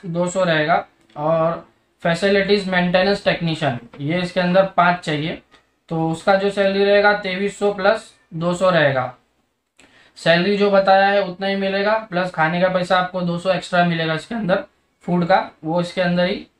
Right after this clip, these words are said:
मैंने आपको बता दिया है। इसमें जो बंदा जाने के लिए interested है, experience वाला बंदा, वही apply कर सकता है, बाकी कोई दूसरा बंदा इसमें apply नहीं कर सकता है। ये urgent requirement है।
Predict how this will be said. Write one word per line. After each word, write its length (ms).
मैंने 200
आपको 240
बता 280
दिया 280
है। 220
इसमें 280
जो 100
बंदा 280
जाने 260
के 80
लिए 100
interested 460
है, 260
experience 540
वाला 220
बंदा, 280
वही 300
apply 280
कर 160
सकता 300
है, 80
बाकी 260
कोई 200
दूसरा 300
बंदा 240
इसमें 220
apply 260
नहीं 140
कर 120
सकता 320
है। 160
ये 60
urgent 360
requirement 560
है। 180